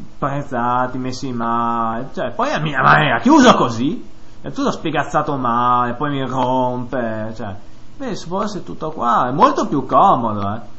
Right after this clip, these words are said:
Cioè, poi con questo posso andare al bagno, invece col giornale normale non si può andare.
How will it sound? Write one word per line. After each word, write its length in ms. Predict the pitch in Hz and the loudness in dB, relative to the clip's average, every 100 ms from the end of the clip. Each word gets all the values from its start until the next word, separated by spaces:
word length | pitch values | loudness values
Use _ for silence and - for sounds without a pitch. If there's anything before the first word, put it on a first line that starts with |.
| - - | -12 -10
Cioè, 480 | - 117 98 92 92 - - - | -4 -4 -2 -4 -8 -10 -12 -6
poi 200 | 185 175 | -4 -4
con 180 | 143 127 | -4 -4
questo 380 | 165 220 202 123 | -2 -2 -2 -2
posso 320 | 143 135 156 | 0 0 0
andare 320 | 143 135 139 | 2 2 2
al 100 | 127 | 0
bagno, 580 | 117 120 131 170 208 277 - - - - | 2 2 2 -2 -6 -6 -8 -10 -10 -10
invece 240 | 139 151 156 | -8 -6 -4
col 160 | 143 | -2
giornale 400 | 127 143 143 139 | 0 0 2 0
normale 340 | 139 143 156 156 | 0 0 -2 -2
non 160 | 120 | -4
si 140 | 117 117 | -6 -6
può 160 | 117 | -4
andare. 520 | 120 120 110 107 123 | -4 -4 -4 -4 -6